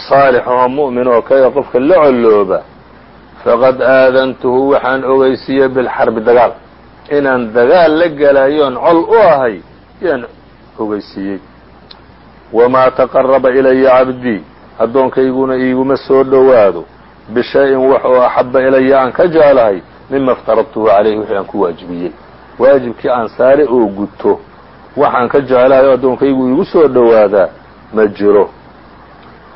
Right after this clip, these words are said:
"وما يزال عبدي"، addoonkayguna kama zuulayo, "يتقرب إلي بالنوافل"، inuu iigu soo dhowaado sunnooyinka, kolkuu faradkii guto haddana sunnooyinka, "حتى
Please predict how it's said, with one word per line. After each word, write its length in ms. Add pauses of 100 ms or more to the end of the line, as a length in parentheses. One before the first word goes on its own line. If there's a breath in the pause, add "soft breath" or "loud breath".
(320)
"وما 300
يزال 520
عبدي"، 380
addoonkayguna 640
kama 220
zuulayo, 460
"يتقرب 440
إلي 320
بالنوافل"، 680 (500)
inuu 320
iigu 220
soo 240
dhowaado 480
sunnooyinka, 720
kolkuu 320
faradkii 380
guto 260
haddana 260
sunnooyinka, 500 (640 loud breath)
"حتى 380